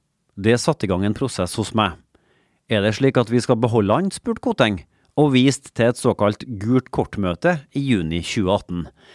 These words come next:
«Der ba jeg om endringer», sa han. Ingebrigtsen selv kjenner seg ikke igjen i noe gult kortmøte. «Jeg har aldri fått beskjed om at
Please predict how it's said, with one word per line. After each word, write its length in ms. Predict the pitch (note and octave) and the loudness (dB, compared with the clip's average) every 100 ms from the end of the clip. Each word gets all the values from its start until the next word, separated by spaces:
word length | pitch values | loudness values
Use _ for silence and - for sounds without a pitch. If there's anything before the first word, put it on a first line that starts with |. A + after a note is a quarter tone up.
| - - | -20 -12
«Der 320 | F#2+ A#2 C#3+ | -2 0 2
ba 220 | C3 F#2+ | 2 2
jeg 160 | G#2+ A#2 | 2 0
om 80 | B2+ | 0
endringer», 560 | D3+ A2 G2 B2 F3 _ | 0 2 2 0 -2 _
sa 220 | - C3 | 0 0
han. 120 | D2+ - _ _ _ _ _ _ _ - | -2 -12 _ _ _ _ _ _ _ 0
Ingebrigtsen 640 | D3 A#2 A2 G#2+ - D3 | 2 4 2 -2 -2 0
selv 400 | C#3 - F#3 A3 _ | 0 2 2 2 _
kjenner 320 | - D#3 A2 | -2 0 2
seg 160 | - C3+ - | 0 -2 -4
ikke 240 | - C#3+ | -4 0
igjen 220 | C3+ B2 A2 - | 2 2 -2 -4
i 80 | G#2+ | -2
noe 160 | A2+ F#2 | -2 -2
gult 320 | G2 F#2+ G2 - | -4 -4 -4 -10
kortmøte. 720 | F2+ - - F2 F2 - F#2+ _ _ _ _ _ - | -14 -14 -10 -8 -4 -2 -2 _ _ _ _ _ -2
«Jeg 80 | A2+ | 0
har 140 | C3+ - | 2 2
aldri 300 | D#3+ A#2+ G2+ | 2 2 0
fått 220 | C3+ A#2 | -2 -2
beskjed 320 | C#3 - C3+ A2 | -2 2 2 4
om 140 | |
at 80 | A#2 | 0